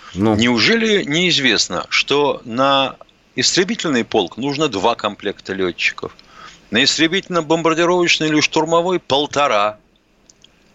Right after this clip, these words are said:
Speaker 2: на дальнюю авиацию из стратегов — один – но с запасом, конечно, кто-то в отпусках, да?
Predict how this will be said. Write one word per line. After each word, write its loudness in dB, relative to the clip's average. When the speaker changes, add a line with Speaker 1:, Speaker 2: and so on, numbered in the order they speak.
Speaker 2:
на 0
дальнюю -2
авиацию -2
из -4
стратегов — -2
один – -4
но -2
с 0
запасом, 0
конечно, -6
кто-то -2
в 0
отпусках, -2
да? 0